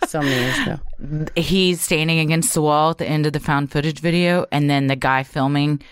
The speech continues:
Speaker 2: gets clunked on the head and the camera goes sideways. That image still gives me cheers. Something about, like,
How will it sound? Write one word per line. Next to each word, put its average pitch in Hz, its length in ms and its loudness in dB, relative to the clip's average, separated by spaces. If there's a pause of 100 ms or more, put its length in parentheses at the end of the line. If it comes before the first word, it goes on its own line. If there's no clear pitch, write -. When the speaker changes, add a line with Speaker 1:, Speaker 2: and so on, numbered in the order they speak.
(140)
Speaker 2:
gets - 220 -6
clunked 147 320 -2
on 143 100 0
the 143 80 2
head 143 260 0
and 131 100 0
the 127 240 -2
camera 139 300 0
goes 131 200 -2
sideways. 139 380 -2 (400)
That 208 180 2 (440)
image 160 280 0
still 143 300 2
gives 131 180 -2
me 123 140 -2
cheers. 127 240 0 (580)
Something 277 400 2
about, 226 320 4
like, 165 240 0